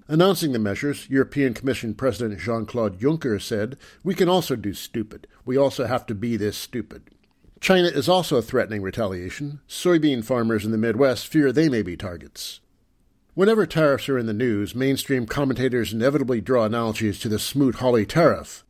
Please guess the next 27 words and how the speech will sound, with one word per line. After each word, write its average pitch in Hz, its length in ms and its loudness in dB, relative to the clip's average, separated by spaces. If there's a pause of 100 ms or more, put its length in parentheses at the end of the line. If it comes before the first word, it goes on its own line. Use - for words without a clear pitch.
the 147 80 -2
nineteen 160 340 2
thirty 139 300 0
bill 160 340 2
that 135 100 -2
is 123 200 -2
almost 139 340 0
universally 135 540 2
credited 113 480 0
for 123 120 -4
helping 107 400 -2
make 113 220 0
the 120 80 -4
Great 127 320 2
Depression 110 480 -4
great 131 400 0
by 117 140 -4
provoking 110 560 -2
a 101 40 -4
global 95 440 -4
trade 151 320 0
war. 90 360 -4 (640)
Those 160 200 2
comparisons 131 560 0
are 113 60 0
way 165 220 2
overdone, 117 600 0